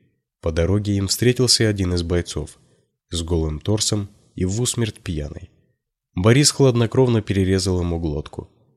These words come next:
Чем ближе по коридорам подходили к главной арене, тем явственнее слышали голоса. Развязные выкрики, нестройные залихватские песни,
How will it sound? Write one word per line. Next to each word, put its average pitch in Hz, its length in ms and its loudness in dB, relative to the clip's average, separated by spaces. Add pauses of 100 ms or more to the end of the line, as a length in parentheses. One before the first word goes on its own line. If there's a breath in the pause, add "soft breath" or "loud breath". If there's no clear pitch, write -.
(180)
Чем 78 280 -4
ближе 85 360 0
по 82 100 -4
коридорам 87 540 0
подходили 82 580 -4
к 76 60 -10
главной 80 460 -2
арене, 101 340 -2 (500 soft breath)
тем 95 220 2
явственнее 120 640 2
слышали 82 460 -2
голоса. 80 580 -2 (840)
Развязные 101 720 2
выкрики, 92 640 -2 (340)
нестройные 117 760 0
залихватские 87 800 -2
песни, 101 540 -4